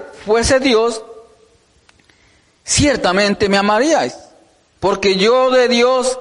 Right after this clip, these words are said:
he salido y he venido, pues no he venido de mí mismo, sino que Él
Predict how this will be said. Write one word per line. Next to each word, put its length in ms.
he 120
salido 640
y 160
he 80
venido, 640
pues 220
no 200
he 60
venido 520
de 180
mí 180
mismo, 880
sino 480
que 300
Él 200